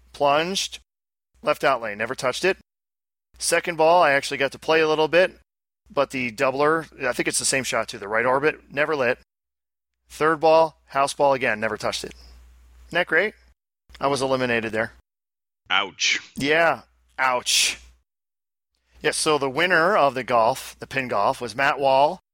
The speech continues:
Speaker 1: local, Steve Daniels, who ran the tournament. He took second. Our own Zach, hi Zach, took third.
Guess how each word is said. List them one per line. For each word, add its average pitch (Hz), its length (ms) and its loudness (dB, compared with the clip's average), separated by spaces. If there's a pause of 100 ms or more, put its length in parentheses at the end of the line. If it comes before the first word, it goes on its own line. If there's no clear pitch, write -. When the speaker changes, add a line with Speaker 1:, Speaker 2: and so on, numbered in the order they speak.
(680)
Speaker 1:
local, 160 560 2 (540)
Steve 156 320 0
Daniels, 147 640 2 (340)
who 147 140 0
ran 147 180 2
the 147 80 -4
tournament. 151 540 0 (680)
He 139 240 -2
took - 180 -2
second. 202 440 -2 (580)
Our 135 180 0
own 143 160 2
Zach, 143 400 2
hi 139 180 0
Zach, 127 300 -2 (260)
took 135 180 -4
third. 165 440 2